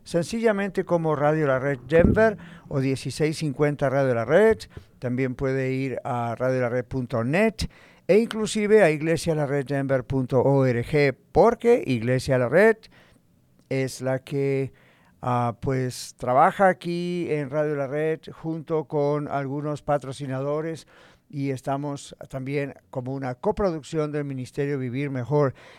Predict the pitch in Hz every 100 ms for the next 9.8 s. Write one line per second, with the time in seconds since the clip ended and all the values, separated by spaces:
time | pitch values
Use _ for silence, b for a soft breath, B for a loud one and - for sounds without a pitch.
0 | B 143 180 202 - 180 - 156 143 139
1 | 123 110 120 143 120 127 123 170 214 214
2 | 190 175 170 165 139 131 185 196 175 165
3 | 185 175 160 139 175 135 113 160 175 196
4 | 202 - b b b b 123 127 123 120
5 | - 135 131 - 120 113 131 123 127 120
6 | - 110 139 151 170 175 175 - 117 120
7 | 113 127 131 123 117 120 139 131 127 120
8 | 117 - 190 196 214 160 - 143 135 117
9 | 127 117 127 190 202 240 226